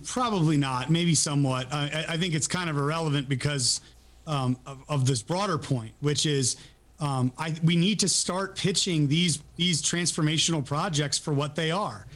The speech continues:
And look no further than South End. We, I was here in the early stages of all of that. Uh, Larkin was as well. I remember it. This was pitched as a transformation, uh, transformational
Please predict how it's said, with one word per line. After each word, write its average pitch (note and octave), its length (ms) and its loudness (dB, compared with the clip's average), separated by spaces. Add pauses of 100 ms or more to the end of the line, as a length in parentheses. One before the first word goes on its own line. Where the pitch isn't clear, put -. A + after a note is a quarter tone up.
(240)
And D3+ 200 2
look E3+ 180 0
no F#3 120 2
further F#3 380 0
than F3 160 2
South F#3 360 -2
End. D3+ 300 0 (280)
We, F3 200 -2
I D#3+ 160 -2
was F#3+ 220 2
here G3+ 360 2
in F3+ 120 2
the E3+ 80 0
early F#3 320 2
stages F3+ 500 0
of D#3+ 120 -2
all F3+ 180 -2
of D3+ 80 -4
that. F3 340 -4
Uh, D3+ 60 -2
Larkin F3 400 0
was F3+ 180 0
as C#3+ 120 2
well. F#3 280 0
I D#3 80 -2
remember D#3 480 2
it. D3 80 -4 (340)
This F#3 220 0
was G#3 160 0
pitched - 580 -2
as E3 220 0
a D3 160 0 (220)
transformation, E3 880 0 (320)
uh, D3 100 0
transformational F3 640 0